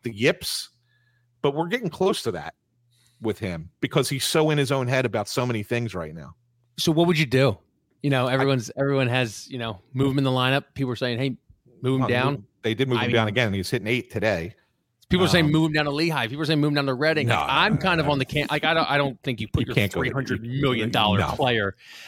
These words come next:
Speaker 2: in Lehigh. But I don't know. Are we, you know, things keep going south? Are
Speaker 1: I,
Speaker 2: we,
Speaker 1: I would get
Speaker 2: uh, are we too far away from a calf strain that he's on the ten-day D L and just kinda
Speaker 1: No.
Speaker 2: keeps his mind right?
Speaker 1: No, but I would put him on the bench for this weekend against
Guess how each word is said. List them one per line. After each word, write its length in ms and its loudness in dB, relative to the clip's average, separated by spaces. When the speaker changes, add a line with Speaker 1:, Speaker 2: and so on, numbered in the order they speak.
Speaker 2:
in 240 4
Lehigh. 460 -2
But 180 4
I 80 6
don't 100 6
know. 160 4
Are 60 4
we, 340 0
you 80 2
know, 120 4
things 200 2
keep 240 -2
going 440 4
south? 580 0
Are 80 4
Speaker 1:
I, 80 6
Speaker 2:
we, 100 4
Speaker 1:
I 100 4
would 160 4
get 100 6
Speaker 2:
uh, 100 2
are 140 2
we 80 -2
too 180 0
far 180 4
away 140 4
from 120 0
a 40 2
calf 300 0
strain 580 0
that 100 -2
he's 140 2
on 80 2
the 60 -4
ten-day 360 2
D 240 2
L 160 2
and 80 0
just 140 -6
kinda 180 6
Speaker 1:
No. 120 8
Speaker 2:
keeps 80 4
his 100 -10
mind 180 -2
right? 220 -2
Speaker 1:
No, 300 8
but 100 6
I 60 6
would 220 2
put 120 4
him 80 4
on 100 2
the 60 2
bench 220 2
for 80 -2
this 180 -6
weekend 300 2
against 260 -2